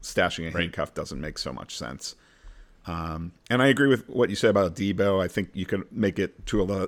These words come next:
Speaker 1: lesser extent about Kittle and Ayuk as well. I just think McCaffrey is gonna demand a lot of touches in that offense. So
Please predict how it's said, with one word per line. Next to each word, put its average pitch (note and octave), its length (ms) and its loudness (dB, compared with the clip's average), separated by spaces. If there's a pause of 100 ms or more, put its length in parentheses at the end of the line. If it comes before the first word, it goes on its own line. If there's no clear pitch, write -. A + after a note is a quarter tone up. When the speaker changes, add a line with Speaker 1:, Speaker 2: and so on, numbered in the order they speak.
Speaker 1:
lesser G2 260 -2
extent F2+ 400 -4
about E2+ 280 -4
Kittle F2 540 0
and E2 420 -8
Ayuk F2+ 440 -2
as F2 140 -8
well. F#2 480 -2 (300)
I E2 60 -4
just F2+ 160 -6
think E2+ 140 -2
McCaffrey F2 520 -2
is E2+ 120 -6
gonna E2+ 200 -4
demand E2 340 -6
a D#2 60 -8
lot D2 180 -2
of E2 80 -6
touches E2+ 420 -6
in F2 80 -6
that D2+ 160 -4
offense. C#2+ 460 -8
So E2+ 260 -4